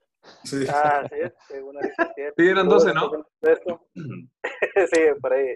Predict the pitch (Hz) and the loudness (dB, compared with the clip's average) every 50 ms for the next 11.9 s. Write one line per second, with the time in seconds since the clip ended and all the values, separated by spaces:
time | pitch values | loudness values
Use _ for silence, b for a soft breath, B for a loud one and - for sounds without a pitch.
0 | 131 135 - 143 127 127 117 107 _ _ _ _ _ _ _ _ - _ _ _ | -10 -14 -14 -10 -8 -8 -8 -8 _ _ _ _ _ _ _ _ -20 _ _ _
1 | _ _ _ _ _ _ _ _ _ _ _ _ - 131 127 123 156 160 156 - | _ _ _ _ _ _ _ _ _ _ _ _ -2 -2 0 0 -2 -2 -2 0
2 | 170 135 123 B B B B B B _ _ - 143 151 170 180 175 165 165 - | -2 -2 -2 B B B B B B _ _ -2 0 0 2 2 0 -2 -2 -2
3 | - 170 165 160 151 156 - 160 156 151 - - - 160 151 147 147 156 170 196 | -2 0 2 0 0 -2 -2 -4 -4 -4 -4 -6 -4 0 2 2 4 4 2 0
4 | 196 - 233 214 220 214 214 214 214 214 220 220 214 - - 165 165 165 165 170 | 0 -2 -6 -6 -4 -4 0 0 0 2 2 0 -2 -2 -4 -6 -6 -6 -2 0
5 | 170 190 214 220 214 196 185 185 185 190 - 208 196 190 190 - - _ _ _ | 2 2 2 2 0 0 0 -2 -2 0 0 2 2 2 0 -4 -12 _ _ _
6 | - 143 147 165 180 - - 170 170 185 185 185 170 151 147 147 165 175 170 - | -12 -4 0 2 2 2 4 2 2 2 2 2 2 2 0 0 0 -2 -4 -4
7 | 147 143 147 160 165 160 - 151 143 143 131 123 123 135 139 160 165 156 143 135 | -2 -2 -2 -2 -4 -6 -4 -4 -4 -4 -4 -10 -6 -2 -2 -2 0 0 0 0
8 | 135 143 139 - 170 156 147 139 131 131 123 120 131 135 147 143 - - - 127 | 0 -2 -2 -4 -6 -4 -4 -4 -4 -6 -6 -6 -4 -6 -6 -6 -10 -14 -10 -6
9 | 127 135 147 143 135 127 135 135 139 143 135 139 131 131 131 135 135 131 127 131 | -6 -4 -4 -4 -4 -4 -2 -2 -2 -4 -6 -10 -10 -6 -4 -2 0 0 0 -2
10 | 165 180 - _ _ _ _ _ _ _ _ - 123 127 131 - - 139 - _ | -2 -4 -6 _ _ _ _ _ _ _ _ -8 -6 -6 -6 -6 -10 -16 -18 _
11 | - 117 - - 110 110 - - 123 127 127 127 127 131 139 156 185 | -14 -14 -10 -10 -10 -10 -8 -6 -6 -4 -2 -2 -2 -2 -4 -6 -8